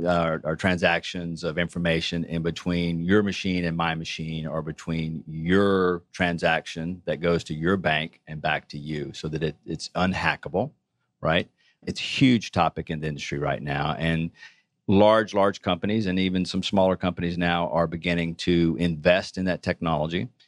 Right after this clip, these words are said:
And, uh, I would say beginning to run the experiments, right, of how can this work? How can this make those transactions more secure? And Ingrid may be able to jump on that as we are beginning to look at some of that ourselves.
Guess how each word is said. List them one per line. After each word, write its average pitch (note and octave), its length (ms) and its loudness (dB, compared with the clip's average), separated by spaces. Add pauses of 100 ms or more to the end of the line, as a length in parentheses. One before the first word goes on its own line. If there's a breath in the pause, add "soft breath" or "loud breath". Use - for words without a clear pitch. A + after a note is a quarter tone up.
(200)
And, F2 520 2
uh, E2+ 320 2
I E2+ 80 2
would F2 180 -2
say F2+ 120 4
beginning F2+ 340 0
to E2+ 100 -4
run G2 240 2
the G2 80 0
experiments, F2 800 -2
right, D#2 260 2
of D2+ 180 -2
how F#2 280 2
can F2 240 -4
this E2 240 -6
work? C#2+ 260 -6
How F2+ 140 2
can F2 240 -4
this E2 200 -2
make D#2+ 300 -2
those E2 300 0
transactions D2+ 760 -2
more D#2 220 -4
secure? - 560 -6 (100)
And C#2+ 240 -14 (100)
Ingrid E2 280 0
may D#2 140 0
be D#2 100 -2
able D2+ 160 -2
to D2+ 100 0
jump D2+ 260 -2
on D2 140 -4
that D2 160 -2
as D2 340 -8
we E2+ 180 2
are D#2+ 100 4
beginning F2 300 2
to F2 60 -4
look F#2+ 140 2
at G#2+ 80 0
some A2 140 2
of G#2 40 2
that G#2 100 6
ourselves. G#2+ 500 0